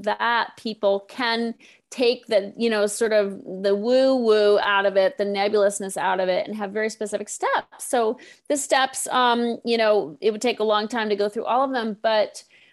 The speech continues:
uh, what they are, it's a process of starting to get in tune and in touch. Um, a process of getting centered. So one of the steps is literally centeredness. And in that,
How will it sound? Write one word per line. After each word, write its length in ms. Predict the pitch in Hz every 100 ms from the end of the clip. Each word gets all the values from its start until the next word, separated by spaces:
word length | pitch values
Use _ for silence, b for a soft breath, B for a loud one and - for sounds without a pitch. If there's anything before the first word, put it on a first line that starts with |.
| _ 233
uh, 260 | 233 220
what 300 | 220 262 277
they 180 | 294 247 -
are, 260 | 233 240
it's 220 | 220 -
a 60 | 226
process 680 | - - 233 262 302 277 269
of 180 | - 208
starting 580 | - 226 233 226 - 214
to 80 | 208
get 260 | 208 196 -
in 200 | 226 233
tune 360 | - 240 226 226
and 120 | 196
in 120 | 190
touch. 600 | - 214 233 294 - - B B B -
Um, 360 | 220 214 220 -
a 60 | 214
process 560 | 247 226 240 262 262
of 240 | - 214 202
getting 240 | 208 202
centered. 540 | - 226 214 269 277
So 120 | 247 220
one 200 | 214 220
of 80 |
the 40 | 220
steps 300 | - 214 208
is 80 | 202
literally 440 | 202 202 214 202
centeredness. 1120 | - 190 185 190 233 240 277 330 339 - - B B B -
And 380 | 233 220 214 -
in 380 | 233 220 226
that, 380 | 208 202 208 202